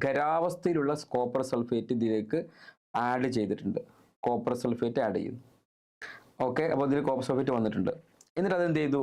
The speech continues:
അത് ഡിസോൾവ് ചെയ്യിച്ചു. ഓക്കെ, അതിലെന്ത് ചെയ്തു? കോപ്പർ സൾഫേറ്റ് ഇതിൽ ഡിസോൾവ് ആയി, അലിയിച്ചിട്ടുണ്ട്. അതായത് പാത്രം എടുക്കുന്നു, കോപ്പർ സൾഫേറ്റ് ആഡ് ചെയ്യുന്നു, ഡിസോൾവ് ചെയ്യുന്നു, അലിയിക്കുന്നു.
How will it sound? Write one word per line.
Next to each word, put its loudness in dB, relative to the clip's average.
അത് 0
ഡിസോൾവ് 0
ചെയ്യിച്ചു. -4
ഓക്കെ, 0
അതിലെന്ത് 2
ചെയ്തു? 2
കോപ്പർ -2
സൾഫേറ്റ് 0
ഇതിൽ 0
ഡിസോൾവ് 0
ആയി, -4
അലിയിച്ചിട്ടുണ്ട്. 0
അതായത് 2
പാത്രം 0
എടുക്കുന്നു, 2
കോപ്പർ 0
സൾഫേറ്റ് 0
ആഡ് 2
ചെയ്യുന്നു, 4
ഡിസോൾവ് 2
ചെയ്യുന്നു, -4
അലിയിക്കുന്നു. 2